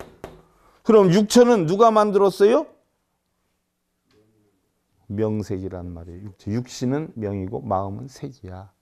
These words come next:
그래서 만들었어요. 왜 명색이 만들었어요? 안입이 설신이의 식의 작용,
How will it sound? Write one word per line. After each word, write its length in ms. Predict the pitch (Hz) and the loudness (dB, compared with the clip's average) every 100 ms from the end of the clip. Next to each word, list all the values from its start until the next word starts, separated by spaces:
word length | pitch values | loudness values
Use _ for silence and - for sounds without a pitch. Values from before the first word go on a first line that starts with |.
| _ _ | _ _
그래서 360 | - 113 107 107 | -4 0 0 -4
만들었어요. 680 | 92 90 92 95 - - 98 95 _ - 190 _ _ - - - _ _ _ _ - | -10 -14 -16 -20 -20 -20 -20 -20 _ -20 -20 _ _ -20 -20 -20 _ _ _ _ 2
왜 200 | 165 226 | 6 6
명색이 460 | 214 214 208 208 196 | 6 4 4 4 2
만들었어요? 760 | 185 165 156 151 160 185 247 - _ _ _ _ _ _ _ _ _ _ _ _ _ 107 104 104 _ _ _ _ _ _ _ _ - | 0 0 -2 -2 2 2 2 -4 _ _ _ _ _ _ _ _ _ _ _ _ _ _ _ _ _ _ _ _ _ _ _ _ -4
안입이 440 | 107 143 143 135 | 0 0 0 -2
설신이의 640 | 127 123 117 - 113 110 117 | -4 -4 -6 -8 -8 -6 -8
식의 380 | - 190 170 120 | -10 -8 -8 -6
작용, 300 | 95 95 | -8 -8